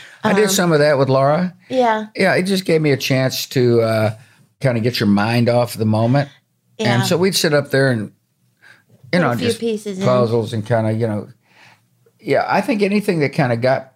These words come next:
Speaker 1: my mind off of the moment. Uh,
Speaker 2: Mm-hmm.
Speaker 1: look, I had a lot on my mind, and it was important to think about 'em. But it's also important to find moments where you're able to relax mentally and physically.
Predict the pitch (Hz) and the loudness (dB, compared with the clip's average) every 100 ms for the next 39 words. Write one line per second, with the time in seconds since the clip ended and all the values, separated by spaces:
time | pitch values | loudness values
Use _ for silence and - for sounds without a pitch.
0 | _ 117 117 131 120 127 135 123 101 - | _ -2 0 2 2 2 0 0 -4 -2
1 | 117 120 117 98 104 117 110 80 - _ | -2 -2 -2 -2 0 0 0 -4 -10 _
2 | - 240 233 208 220 208 147 120 135 143 | -6 -2 0 0 -2 0 0 0 0 2
3 | 147 117 120 113 101 95 113 131 101 101 | 2 2 0 0 -4 -4 -2 -2 -2 -4
4 | 98 107 92 107 101 120 107 - 135 139 | -2 -4 -4 -6 -2 -2 -2 -4 -4 -2
5 | 87 85 85 131 - _ - _ - 107 | -6 -8 -10 -12 -16 _ -20 _ -2 2
6 | 117 117 - _ _ _ _ - 117 139 | 2 0 -4 _ _ _ _ -6 -2 0
7 | 160 - 131 110 123 104 110 120 117 113 | 0 0 -2 0 0 0 -2 -2 0 2
8 | 110 113 110 - - 107 104 104 - - | 2 0 -2 -4 -2 2 2 0 -4 -18
9 | _ _ - 110 107 101 104 110 98 95 | _ _ -2 0 2 0 -2 -2 -2 -2
10 | - 107 117 117 80 - 101 110 113 92 | -4 0 2 0 -4 -2 0 0 -2 -4
11 | 95 - _ 107 101 - 123 104 - 60 | -4 -8 _ -4 -2 -2 -4 -4 -10 -12